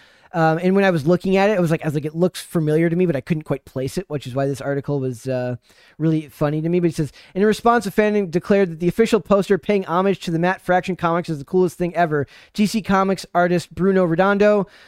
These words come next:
uh, pushed back, "Stop crediting just writers, mostly when the visual, when the visual tribute is just, uh, is, like, just as important," meaning, like, uh,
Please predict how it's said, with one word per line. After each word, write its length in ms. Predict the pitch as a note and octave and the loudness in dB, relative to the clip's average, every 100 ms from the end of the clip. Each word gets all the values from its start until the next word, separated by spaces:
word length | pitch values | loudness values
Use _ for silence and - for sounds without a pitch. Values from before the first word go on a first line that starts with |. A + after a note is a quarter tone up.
| - - | -20 -2
uh, 460 | F3 F3 F3 E3+ E3+ | 2 4 4 4 2
pushed 220 | A3 G3 | 0 2
back, 240 | G3+ G3 - | 2 2 0
"Stop 340 | - A3+ A3 | 2 2 2
crediting 460 | - G#3+ G#3 G#3 G3 | 0 2 2 2 0
just 360 | - G3+ F#3+ | 2 2 2
writers, 440 | E3+ F3+ F3 F3 D3+ | 2 2 4 2 2
mostly 340 | F3+ F#3 G3 | 2 2 2
when 140 | F3+ F3 | 2 2
the 80 | |
visual, 580 | D#3 F3 D#3 E3+ E3+ E3 E3+ | 2 0 2 2 4 2 0
when 240 | E3+ E3+ | 0 0
the 80 | E3 | 0
visual 340 | D3 F3 E3+ | 0 0 2
tribute 460 | E3 - D#3+ E3 D3+ | -2 -2 0 0 0
is 240 | D#3 B2+ - - | -2 -4 -16 -14
just, 380 | - G3 F#3 - | 0 0 0 -2
uh, 220 | F3 E3 E3+ | 0 0 0
is, 180 | E3 | 0
like, 140 | E3+ D3+ | 0 0
just 220 | E3+ - | 0 0
as 100 | D#3 | -4
important," 540 | C#3+ - D3+ E3 F3+ E3 | -4 -4 -4 -4 -6 -6
meaning, 240 | D#3 D3+ | -4 -2
like, 300 | D3+ D3 - | -4 -4 -2
uh, 220 | D3+ C#3+ | 0 0